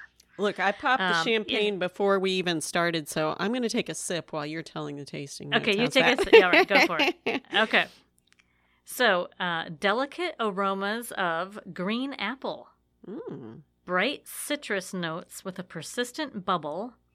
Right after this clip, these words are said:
Speaker 2: and
Speaker 1: Mm-hmm.
Speaker 2: balanced acidity.
Speaker 1: Mm-hmm.
Speaker 2: Uh,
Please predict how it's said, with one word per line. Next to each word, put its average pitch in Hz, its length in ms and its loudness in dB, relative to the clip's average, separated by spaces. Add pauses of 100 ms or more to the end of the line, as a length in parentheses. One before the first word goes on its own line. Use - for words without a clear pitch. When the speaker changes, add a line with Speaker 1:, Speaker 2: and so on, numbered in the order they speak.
(260)
Speaker 2:
and 180 140 0
Speaker 1:
Mm-hmm. 156 80 -6
Speaker 2:
balanced 185 640 -4
acidity. 175 760 -8 (300)
Speaker 1:
Mm-hmm. 156 440 -10 (180)
Speaker 2:
Uh, 147 300 -10